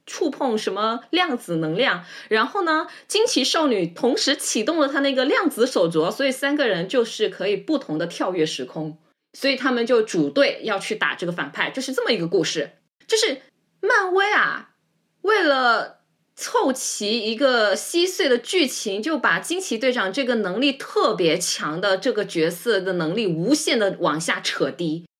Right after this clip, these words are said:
扯到就是他必须得组建一个团队，他才能去打反派。但是这个反派其实很弱，因为这个反派就是开局就是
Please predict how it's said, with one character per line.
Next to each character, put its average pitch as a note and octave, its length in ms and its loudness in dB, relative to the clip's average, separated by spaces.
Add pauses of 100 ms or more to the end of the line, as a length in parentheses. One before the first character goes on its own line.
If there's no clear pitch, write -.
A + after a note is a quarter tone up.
(280)
扯 - 260 2
到 D4+ 180 4
就 D#4 100 4
是 D4+ 120 2
他 D4 140 2
必 E4 180 4
须 C#4 180 2
得 B3 120 4
组 F#3 200 0
建 B3 200 0
一 - 20 0
个 F3+ 100 4
团 D#3+ 240 -4
队， A#3 160 4
他 B3+ 200 -2
才 A3 160 -6
能 F3+ 100 -4
去 F3+ 100 -8
打 C#3+ 200 -4
反 F3 220 -4
派。 C3 260 -8 (120)
但 F4+ 120 0
是 F#4 80 2
这 F#4+ 80 -2
个 F4 80 2
反 F#3+ 200 0
派 A#3+ 120 0
其 F3+ 260 -2
实 G#3 160 0
很 G#3 300 4
弱， F3+ 340 4 (160)
因 E4+ 100 0
为 F#4+ 80 2
这 F4+ 80 0
个 F4 60 -2
反 A3 200 0
派 C4+ 140 0
就 C4+ 120 -2
是 A#3 260 0
开 D#4 280 -2
局 F3+ 180 -4
就 A#3 100 0
是 G#3+ 220 2